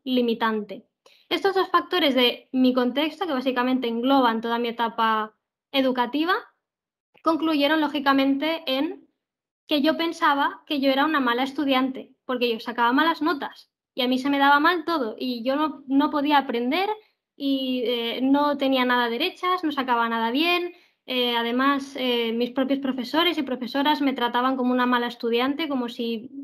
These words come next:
no sé, yo fuera alguien que no quería aprender. Y al final me la acabé creyendo de que yo no podía estudiar nada, que yo era una mala estudiante y que no serviría para nada, ¿no?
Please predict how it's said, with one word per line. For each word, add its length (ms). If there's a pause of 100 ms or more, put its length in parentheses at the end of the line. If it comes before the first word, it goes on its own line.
no 160
sé, 260
yo 240
fuera 240
alguien 500 (380)
que 140
no 120
quería 260
aprender. 640 (720)
Y 60
al 100
final 200
me 80
la 60
acabé 260
creyendo 440
de 140
que 220 (100)
yo 160
no 220
podía 220
estudiar 360
nada, 320
que 100
yo 80
era 80
una 100
mala 180
estudiante 480
y 100
que 80
no 120
serviría 420
para 160
nada, 240
¿no? 260